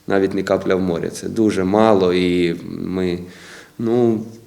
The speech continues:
все одно, що ж кажуть, що ми маємо змогу тренуватись, маємо змогу цих ігор грати, а ці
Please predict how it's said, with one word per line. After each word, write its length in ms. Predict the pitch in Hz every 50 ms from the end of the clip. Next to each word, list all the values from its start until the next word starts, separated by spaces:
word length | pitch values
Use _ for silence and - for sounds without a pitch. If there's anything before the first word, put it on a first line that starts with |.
| - _ _ _ _ _ -
все 180 | - - 113
одно, 160 | 107 101 87
що 120 | - - -
ж 80 | -
кажуть, 240 | - 90 85 80 -
що 140 | - - 87
ми 140 | 92 104 107
маємо 340 | 107 110 110 107 104 104 104
змогу 300 | 107 113 110 110 107 98
тренуватись, 800 | 107 113 107 110 110 113 117 131 135 135 - 120 110 - - -
маємо 320 | 104 104 104 101 104 104
змогу 360 | 98 110 107 107 104 104 101
цих 380 | 95 98 - - 104 98 - 107
ігор 220 | 107 104 98 98
грати, 300 | 101 104 113 107 110 101
а 180 | 98 95 95 92
ці 420 | 95 - - 107 110 107 104 107